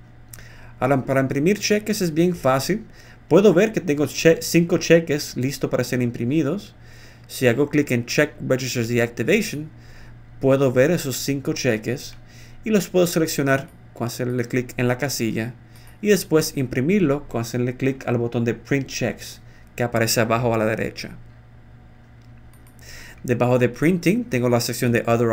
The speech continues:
Items, que es más una sección administrativo. Aquí puedo aplicar updates al programa, puedo enviar o recibir,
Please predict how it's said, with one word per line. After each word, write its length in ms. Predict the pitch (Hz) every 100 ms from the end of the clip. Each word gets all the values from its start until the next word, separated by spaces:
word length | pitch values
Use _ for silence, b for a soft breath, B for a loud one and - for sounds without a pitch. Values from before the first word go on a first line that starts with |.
| 117
Items, 480 | 165 127 190 - - B B B B
que 80 | 196
es 140 | -
más 280 | 202 202 -
una 160 | 185 165
sección 440 | 135 - 147 131
administrativo. 1040 | 123 120 120 117 - 104 - 131 - 117 170 - B B B B -
Aquí 200 | - 143
puedo 220 | 135 127
aplicar 440 | 120 127 123 113 -
updates 480 | 127 - 139 139 139
al 100 | 123
programa, 540 | 151 139 113 131 196 - - B B B B B
puedo 420 | 131 123 120 123 -
enviar 720 | 135 120 117 117 113 127 170
o 300 | 131 120 113
recibir, 640 | 120 120 - 117 131 160